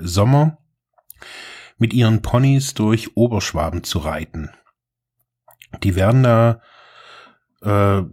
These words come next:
ja, so eine gewisse Strecke, das ist so eine, ich sag jetzt nicht ein Rundkurs, das ist schon echt eine, eine Riesenstrecke, was sie da irgendwie reiten wollen. Ähm,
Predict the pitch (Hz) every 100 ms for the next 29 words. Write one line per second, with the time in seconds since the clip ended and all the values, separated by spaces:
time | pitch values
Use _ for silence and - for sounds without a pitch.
0 | 87 87 107 98 92 92 95 95 - -
1 | 127 131 104 98 - 104 92 90 82 -
2 | - - 85 80 87 85 82 117 135 95
3 | 85 - - - - 107 - - - 113
4 | 98 95 101 104 107 110 92 95 101 156
5 | 165 101 - 113 139 110 104 120 104 104
6 | 107 113 110 87 92 127 147 135 147 160
7 | - _ - - - - - - - -
8 | _ _ _ - 117 117 117 117 117 113
9 | 110 101